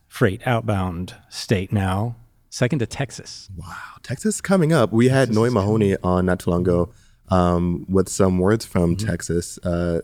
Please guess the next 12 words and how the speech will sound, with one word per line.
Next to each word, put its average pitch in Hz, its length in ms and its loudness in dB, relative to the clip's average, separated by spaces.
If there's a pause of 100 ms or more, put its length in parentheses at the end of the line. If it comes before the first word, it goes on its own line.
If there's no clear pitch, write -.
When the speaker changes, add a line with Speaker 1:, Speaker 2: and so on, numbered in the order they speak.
Speaker 2:
a 98 60 -4
lot 95 320 0
of 139 40 -4
folks 156 220 -4
in 127 80 -6
Texas 110 320 -4
expecting 107 460 -2
that 95 180 0 (240)
they're 104 120 4
gonna 107 180 4
overtake 101 400 2
California 92 800 2